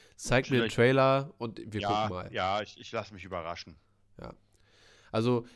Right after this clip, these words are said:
Speaker 1: ich hoffe, dass sie diese, diesen Aspekt ein bisschen mehr beleuchten,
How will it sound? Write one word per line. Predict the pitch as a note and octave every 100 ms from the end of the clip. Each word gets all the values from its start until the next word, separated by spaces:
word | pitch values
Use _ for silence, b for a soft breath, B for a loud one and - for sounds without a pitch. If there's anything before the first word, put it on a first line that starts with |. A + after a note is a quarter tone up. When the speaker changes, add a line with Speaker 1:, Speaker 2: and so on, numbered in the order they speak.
| B
Speaker 1:
ich | D3+ -
hoffe, | D#3 F3 F3 F3 E3+ _ b b b b
dass | - C3 -
sie | C#3 C3+ C3 C3 B2+ B2+ -
diese, | B2+ A#2+ B2+ B2 B2+ A#2+ A#2 A#2 A2+ A2 _ _ _ _ _ _ _ -
diesen | A#2 A#2
Aspekt | C#3 G#2 - D3 -
ein | B2
bisschen | C3 B2+
mehr | A#2+ A#2
beleuchten, | A2+ A2 A2 - - A2+ A2